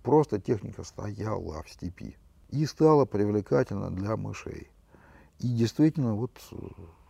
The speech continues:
лишили возможности в первые несколько часов, э, принять участие. Вот. Ну, и опять-таки, я бесконечно далёк от мысли, э, утверждать, что это решило успех контрнаступления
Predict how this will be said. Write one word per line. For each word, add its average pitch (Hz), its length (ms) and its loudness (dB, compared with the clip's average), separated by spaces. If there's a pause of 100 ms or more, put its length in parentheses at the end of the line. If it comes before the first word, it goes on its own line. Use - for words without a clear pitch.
(400)
лишили 113 520 6
возможности 113 760 4
в 85 100 -10
первые 101 420 2
несколько 98 440 -6
часов, 123 640 -2
э, - 40 -10 (680)
принять 107 420 -2
участие. 85 540 -8
Вот. - 100 -10 (440)
Ну, - 300 -2 (240)
и - 220 -8
опять-таки, - 600 0
я 90 60 -2
бесконечно 98 520 -2
далёк 104 380 -2
от 98 140 -8
мысли, 90 520 -2
э, - 120 -10 (380)
утверждать, 107 460 2
что - 160 2
это 101 200 2
решило 95 360 0
успех 92 420 -4
контрнаступления 98 1120 0